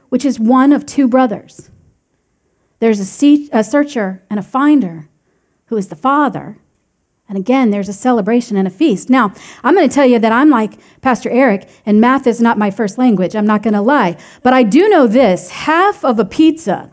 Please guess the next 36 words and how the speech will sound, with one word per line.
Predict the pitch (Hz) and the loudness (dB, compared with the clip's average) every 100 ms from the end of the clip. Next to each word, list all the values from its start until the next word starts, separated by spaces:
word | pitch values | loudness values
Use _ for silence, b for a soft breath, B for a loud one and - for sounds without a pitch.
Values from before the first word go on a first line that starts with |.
| _ | _
is | 233 226 | 0 2
worth | 233 262 320 302 294 | 2 2 2 2 2
way | 262 330 392 | 2 4 4
more | 370 302 277 | 2 2 2
to | 285 | 0
me | 247 233 | 2 2
than | 226 220 | 0 0
a | 214 | 0
hundredth | 320 320 226 185 - _ b b | 2 2 2 -2 -6 _ b b
or | b 220 | b -2
a | |
tenth | 220 339 320 240 | 0 0 2 0
of | |
a | 202 | -2
pizza. | 285 320 320 | 0 0 0
So | 294 269 214 B B | -4 -2 -4 B B
I | 285 370 | 0 0
can | 415 370 285 | 0 2 2
tell | 277 302 262 196 - B | 2 0 2 0 -4 B
just | 226 320 320 | 0 0 2
in | 262 | 4
my | 240 247 269 220 - B 254 | 4 4 2 0 -4 B 0
non-math | 269 269 247 233 214 | 2 4 4 2 -2
brain | 269 262 226 180 - b - | 0 2 2 0 -6 b -2
that, | 254 247 - _ | -2 -4 -12 _
that | - 277 | -2 0
we | 294 453 | 2 2
are | 403 | 2
getting | 208 254 294 262 233 | 2 2 4 4 4
more | 254 240 | 4 0
significant | - 185 220 240 202 190 | -4 0 0 0 -2 -6
about | 180 190 185 | -4 -6 -6
the | |
thing | 156 226 202 | -8 -6 -4
that's | 170 - | -6 -10
lost. | 202 175 - - - | -10 -8 -8 -16 -20